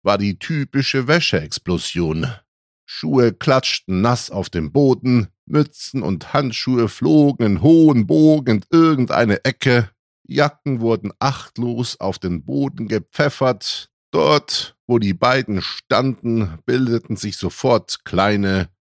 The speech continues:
dreckige Pfützen. Der Teppich gab auf,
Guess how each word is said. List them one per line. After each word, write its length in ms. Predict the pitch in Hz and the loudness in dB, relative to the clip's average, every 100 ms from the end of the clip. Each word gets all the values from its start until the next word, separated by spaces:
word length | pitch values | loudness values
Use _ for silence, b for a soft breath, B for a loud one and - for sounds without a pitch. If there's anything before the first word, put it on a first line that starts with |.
| _ | _
dreckige 560 | - 87 - 82 - 90 | -6 -6 -6 -8 -6 -8
Pfützen. 720 | - - 80 - 95 85 71 _ _ _ _ _ - | -8 -8 -8 -8 -6 -6 -8 _ _ _ _ _ -8
Der 200 | 78 - | -8 -8
Teppich 520 | - 95 - - - | -4 -4 -4 -12 -10
gab 280 | - 80 - | -6 -6 -2
auf, 580 | 107 104 90 71 - - | 0 2 2 -2 -10 -20